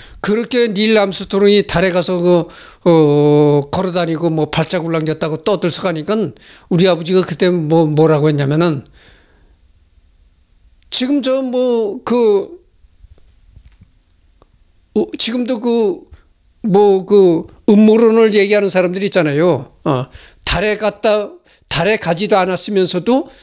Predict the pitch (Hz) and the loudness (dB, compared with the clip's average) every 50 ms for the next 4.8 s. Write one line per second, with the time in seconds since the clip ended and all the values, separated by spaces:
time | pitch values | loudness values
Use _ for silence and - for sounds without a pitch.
0 | - _ _ - - 160 165 196 202 180 190 190 190 190 170 170 190 - - - | -20 _ _ -4 -2 -2 0 -2 -2 -2 -2 -2 -2 -2 -2 -2 -2 -2 -2 -2
1 | 185 196 226 269 311 - - _ _ _ _ - - 175 175 - 208 196 175 151 | -2 -2 -2 -4 -6 -8 -14 _ _ _ _ -4 -4 -4 0 2 0 2 2 0
2 | 170 190 190 185 147 185 175 151 202 185 175 - 196 175 165 160 147 156 175 151 | 0 2 0 0 0 -2 -2 -2 -2 -4 -6 -4 -4 -4 -2 0 0 0 0 0
3 | - 190 175 147 - - - - - - - - 202 190 180 165 - - - - | -2 -2 -2 -4 -8 -12 -16 -6 -4 -2 -2 -2 -4 -6 -6 -8 -8 -6 -6 -4
4 | 220 185 160 151 151 175 165 170 156 160 156 147 - 196 185 | -2 -2 -4 -2 -4 -2 -2 -2 0 0 0 0 0 -2 -2